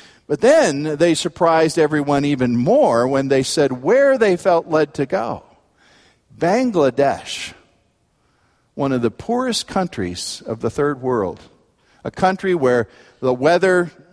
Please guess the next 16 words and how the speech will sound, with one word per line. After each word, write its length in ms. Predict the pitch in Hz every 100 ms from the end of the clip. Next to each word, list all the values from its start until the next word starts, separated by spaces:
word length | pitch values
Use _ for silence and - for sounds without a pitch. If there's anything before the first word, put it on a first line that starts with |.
| -
uh, 340 | 113 110 104 98
deprives 680 | 117 110 - 165 170 160
agriculture, 840 | 151 151 160 156 - 156 - 165 151
the 100 | 131
rice 360 | 110 139 156 -
crop 380 | - 151 156
is 140 | 127 -
constantly 640 | - 143 151 - 151 135
being 340 | 123 127 120 104 - _
flooded, 600 | - - 160 165 156 151
and 340 | 113 107 101 _
extremely 680 | 117 - - 170 175 180 180
poor 300 | 165 170 165
people 420 | 156 151 147 151
are 140 | 135 117
constantly 760 | - 156 160 - 143 120 120